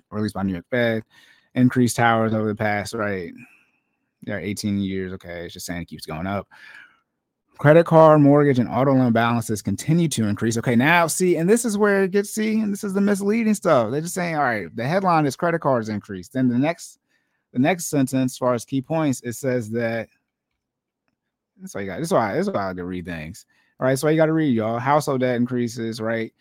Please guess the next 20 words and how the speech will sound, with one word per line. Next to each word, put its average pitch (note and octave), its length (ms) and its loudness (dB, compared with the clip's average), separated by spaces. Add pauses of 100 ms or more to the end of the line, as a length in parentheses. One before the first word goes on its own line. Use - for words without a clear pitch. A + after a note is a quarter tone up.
(140)
Credit E3+ 240 0
card B2 260 4
usage. F#2 640 -10
That's B2 160 -6
what C#3+ 100 0
it A2+ 100 -2
says. - 440 -12 (320)
Okay, G#3+ 140 -2
it's G3+ 100 -4
like, G#3 120 4
okay, A3 180 -2
credit A#2+ 240 -2
cards, A2+ 260 -2
credit A2+ 220 -6
cards, G#2+ 240 -4
and, A#2 100 2
you B2 60 4
know, G2+ 280 -2 (180)
holiday A2 360 -4
season. G2+ 380 -6